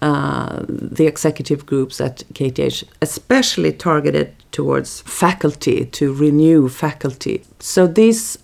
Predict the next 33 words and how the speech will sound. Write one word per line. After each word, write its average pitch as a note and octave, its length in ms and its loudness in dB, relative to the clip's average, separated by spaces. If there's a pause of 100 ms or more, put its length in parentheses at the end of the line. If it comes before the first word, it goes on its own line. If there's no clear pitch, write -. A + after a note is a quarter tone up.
positions, E3 760 0
they, E3 180 2
they D#3+ 240 0
actually F3 460 0
look D#3 360 0
at C#3+ 200 -4
the C3+ 100 -4 (460)
recruitments, E3 1080 2
the D3+ 260 4
evaluation D3 800 0
systems, D3 800 -2
that D#3 340 0
we D3+ 340 2
integrate, D#3 840 4
uh, C#3 220 -2
gender D3+ 540 4
equality C#3+ 800 -2
perspectives - 840 0
into D3 300 4
these C#3+ 260 -2
processes, - 760 -6
which - 240 -4
is - 260 -8 (180)
quite - 320 -8
good. - 260 -6 (220)
And G3 120 2
Styrka C#4 640 4
has A#3 180 2
been G3+ 480 2
a G3 60 2
group G#3 540 4
consisted F#3+ 540 2
of F3 140 0